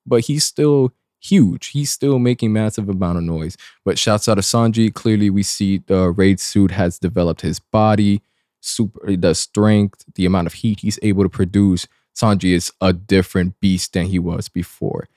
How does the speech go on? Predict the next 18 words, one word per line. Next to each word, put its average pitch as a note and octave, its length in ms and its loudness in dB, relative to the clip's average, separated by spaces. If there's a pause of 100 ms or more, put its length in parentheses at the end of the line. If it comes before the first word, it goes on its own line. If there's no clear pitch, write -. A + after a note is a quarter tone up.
(240)
And F#2+ 260 0
being C3+ 240 0
able C#3+ 220 2
to A2+ 80 4
come B2 260 0
into A2 320 -2
terms A2+ 720 -2
with G2 320 0 (140)
potentially A2+ 500 0
being A2 340 -2
a D#2+ 60 -2
monster, D#2+ 680 -2 (640)
um, F2 340 0
in F2+ 80 0
the F2 80 0
previous F2+ 480 0
chapter, A2+ 360 -2
assuming G2+ 280 -2